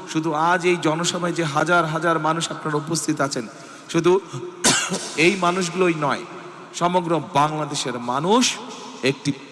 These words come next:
পরিবর্তন চায়, ভালো পরিবর্তন চায়। ঠিক বলেছে? জি, পরিবর্তন চায়। কি পরিবর্তন চায়?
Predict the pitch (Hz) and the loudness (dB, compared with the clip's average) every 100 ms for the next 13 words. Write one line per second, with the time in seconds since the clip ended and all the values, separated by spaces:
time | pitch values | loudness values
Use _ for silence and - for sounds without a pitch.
0 | - 131 139 143 147 147 139 - 127 123 | -8 0 2 2 2 2 2 -4 -6 -6
1 | - 104 104 87 - 127 131 131 123 123 | -8 -6 -6 -8 -8 -2 0 0 -2 -2
2 | 127 120 117 - 107 113 104 - 156 - | -2 0 -4 -4 -6 -6 -6 -2 -2 -2
3 | 175 190 - 196 120 - - - - - | -2 0 2 0 -2 -8 -12 -12 -10 -10
4 | - - - - - - - - - - | -10 -8 -8 -10 -10 -12 -12 -14 -18 -18
5 | 104 - 107 107 107 90 170 175 151 143 | -18 -18 -10 -6 -6 0 4 4 4 0
6 | - - 117 - 175 175 175 175 175 175 | -6 -6 -8 -6 -8 -4 2 4 4 2
7 | 196 185 170 180 180 | 2 0 2 0 0